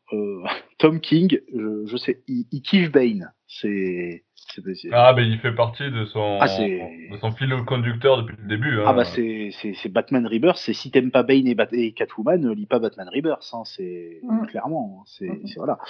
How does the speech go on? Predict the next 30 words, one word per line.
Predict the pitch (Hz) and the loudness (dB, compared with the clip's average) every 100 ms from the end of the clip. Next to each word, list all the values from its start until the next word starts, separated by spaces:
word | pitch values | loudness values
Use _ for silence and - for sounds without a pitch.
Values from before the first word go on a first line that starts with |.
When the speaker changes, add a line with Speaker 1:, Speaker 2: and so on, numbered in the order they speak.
| - - - | -16 -14 0
Speaker 1:
Mais, | 117 147 | 4 6
euh, | 147 120 | 8 6
c'est, | - 107 104 101 | 2 -2 0 -4
c'est, | - 117 98 | -4 -4 -4
c'est | - 120 | 0 0
vraiment | 113 135 | 2 0
bien | 135 135 | 0 0
foutu | - 120 165 | -2 0 2
et | |
j'ai | 135 139 | 4 4
hâte | 139 | 4
de | 131 | 2
lire | 123 | 2
la | 113 | 0
suite. | - 156 | 0 -6
Franchement, | - 120 - 143 | -4 -6 -6 -4
je | |
vous | 127 | -4
le | 113 | -4
conseille, | 113 - 113 | -4 -2 -4
celui-là, | - 104 113 | -4 -6 -6
le, | 101 90 | -6 -12
le | 113 | -16
tome | 110 113 117 | -4 -2 -2
neuf | 120 - | -4 -6
de | |
Batman, | 107 104 123 | -6 -6 -6
il | 123 | -6
est | 104 | -6
vraiment | 98 | -10